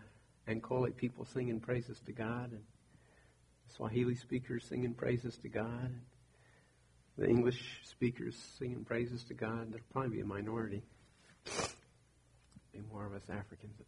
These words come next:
there. Are you ready? You're gonna join in and sing praises to the Lord with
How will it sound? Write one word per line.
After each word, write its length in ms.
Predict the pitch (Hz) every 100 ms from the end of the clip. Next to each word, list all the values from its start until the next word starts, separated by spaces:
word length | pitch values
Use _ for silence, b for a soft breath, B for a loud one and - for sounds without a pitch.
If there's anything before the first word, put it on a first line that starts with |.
| -
there. 220 | 110 - - _ _ _ _ - - B B B B _ _ - -
Are 60 | 104
you 160 | 113
ready? 320 | 123 127 151 135 - - _ _ _ b b b b b - _ _ 139
You're 180 | 120 120
gonna 100 | 117
join 320 | 120 120 120
in 120 | 123
and 180 | 120 110 -
sing 300 | 120 123 123 - - -
praises 400 | 123 123 120 -
to 80 | 127
the 80 |
Lord 360 | 113 113 117 117
with 120 | 117